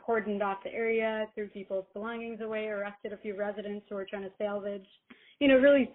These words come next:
save their belongings. And so Parks Empower, in collaboration with the Minneapolis Sanctuary Movement, got together to,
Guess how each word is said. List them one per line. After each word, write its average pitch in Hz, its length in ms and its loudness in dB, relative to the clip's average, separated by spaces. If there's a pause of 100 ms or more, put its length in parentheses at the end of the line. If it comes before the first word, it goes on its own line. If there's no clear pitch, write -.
save 220 420 0 (120)
their 202 140 -6
belongings. 190 720 -10 (140)
And 202 180 -10 (120)
so 196 340 0 (540)
Parks 240 280 2
Empower, 226 560 -6
in 208 180 -10
collaboration 202 600 -12
with 190 140 -16
the 190 60 -16
Minneapolis 185 540 -12 (180)
Sanctuary 208 460 -10
Movement, 190 500 -10 (200)
got 190 240 -8
together 185 380 -8 (120)
to, 180 280 -10